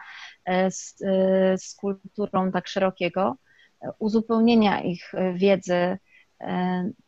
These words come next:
na temat, e, tego, czego potrzebują.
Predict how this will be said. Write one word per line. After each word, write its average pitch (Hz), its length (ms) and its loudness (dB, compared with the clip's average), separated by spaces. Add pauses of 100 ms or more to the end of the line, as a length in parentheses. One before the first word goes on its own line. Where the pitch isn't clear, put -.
(120)
na 180 200 -4
temat, 175 380 -4 (200)
e, 180 360 -4 (220)
tego, 196 260 -4 (120)
czego 190 220 -8
potrzebują. 190 760 -4